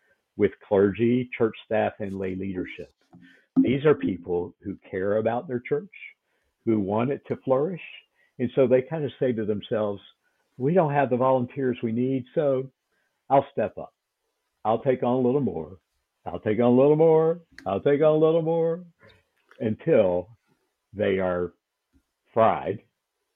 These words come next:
And that contributes to the first thing we were talking about, the level of exhaustion for church leaders. Uh, it's partly because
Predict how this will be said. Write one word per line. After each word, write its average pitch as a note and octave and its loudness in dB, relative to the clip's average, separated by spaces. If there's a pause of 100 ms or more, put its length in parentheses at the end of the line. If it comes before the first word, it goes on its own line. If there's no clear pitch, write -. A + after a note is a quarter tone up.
(460)
And F#2 -4
that A#2+ 0
contributes F#2 -6
to C#3+ 2
the F3 2
first G3+ 2
thing F#2+ 2
we D#2+ -4
were D#2+ -4
talking E2+ -8
about, E2+ -4
the F#2+ -4
level F#2+ 0
of F2 -4
exhaustion F2+ -4 (440)
for E2 -4 (100)
church G#2 0 (100)
leaders. F2 -6 (720)
Uh, F2 -8
it's E2 -8 (160)
partly F2+ -2
because D2+ -4